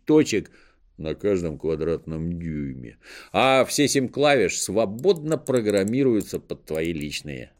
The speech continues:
запросы. Внутри белые переключатели Ти Ти Си с чёткой отдачей. Выдерживают до двадцати миллионов нажатий. Модель Core, в отличие от других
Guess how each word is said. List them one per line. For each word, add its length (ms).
запросы. 640
Внутри 840
белые 560
переключатели 960
Ти 260
Ти 220
Си 400
с 200
чёткой 500
отдачей. 1000
Выдерживают 1080
до 160
двадцати 500
миллионов 640
нажатий. 720
Модель 480
Core, 300
в 100
отличие 400
от 140
других 480